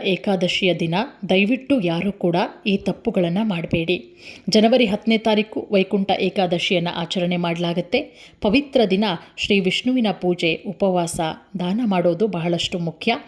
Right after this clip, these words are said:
ಅನ್ನ, ವಸ್ತ್ರ, ಧನ, ತುಳಸಿ ಗಿಡ, ಕಂಬಳಿ, ಧಾನ್ಯಗಳ ದಾನ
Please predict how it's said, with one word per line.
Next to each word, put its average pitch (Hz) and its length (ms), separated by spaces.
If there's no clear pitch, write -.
ಅನ್ನ, 220 260
ವಸ್ತ್ರ, 190 440
ಧನ, 180 240
ತುಳಸಿ 185 380
ಗಿಡ, 190 180
ಕಂಬಳಿ, 202 600
ಧಾನ್ಯಗಳ 208 560
ದಾನ 175 200